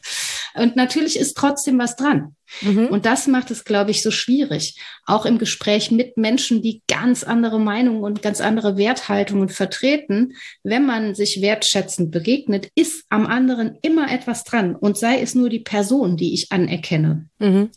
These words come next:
Speaker 1: Selbst wenn die Meinung eine komplett andere ist und mir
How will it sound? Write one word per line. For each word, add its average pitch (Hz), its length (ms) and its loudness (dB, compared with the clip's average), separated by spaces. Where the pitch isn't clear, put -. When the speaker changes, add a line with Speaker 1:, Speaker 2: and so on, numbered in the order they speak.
Speaker 1:
Selbst 226 360 0
wenn 214 200 2
die 190 80 2
Meinung 208 500 2
eine 202 300 0
komplett 285 560 0
andere 247 340 2
ist 247 380 -2
und 214 240 0
mir 214 340 0